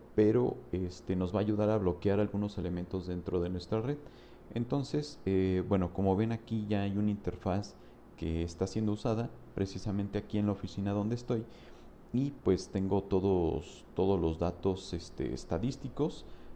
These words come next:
Pi-hole sirve para bloquear, eh, principalmente anuncios. Está hecho para eso, para que en una red, este, en una red,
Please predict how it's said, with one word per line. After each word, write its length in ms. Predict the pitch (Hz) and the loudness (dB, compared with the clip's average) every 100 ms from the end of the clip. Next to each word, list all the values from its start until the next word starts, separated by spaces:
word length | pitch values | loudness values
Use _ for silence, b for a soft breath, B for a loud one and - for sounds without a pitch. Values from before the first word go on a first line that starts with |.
| - | 0
Pi-hole 420 | 113 113 - 117 | 2 2 2 0
sirve 360 | 113 117 117 113 | 0 -2 0 0
para 680 | - 101 92 87 87 85 85 | 0 0 0 0 0 0 0
bloquear, 500 | 87 87 - 104 110 - - - | 0 0 2 2 0 -10 -16 -6
eh, 200 | 87 90 | -2 0
principalmente 680 | 107 107 - - 170 156 - | 0 0 -2 -2 0 0 2
anuncios. 560 | 113 101 104 147 185 - | 2 2 0 -4 -6 -8
Está 260 | 82 85 90 | -8 -4 -2
hecho 220 | 98 - | -2 -4
para 280 | - 90 82 | -2 0 0
eso, 340 | 82 85 - - - | 0 -2 -4 -6 -8
para 260 | 78 82 80 | -4 -4 -2
que 100 | 90 | -2
en 120 | 90 | 0
una 240 | 107 107 | 0 0
red, 220 | 82 87 110 - - - - | 0 0 0 -8 -20 -16 -8
este, 680 | 82 82 - - 82 82 80 - B B B - - - - - - | -8 -8 -10 -6 -4 -2 -4 -8 B B B -20 -20 -20 -20 -20 -8
en 120 | 90 | -2
una 180 | 95 107 | 0 2
red, 160 | 104 | 0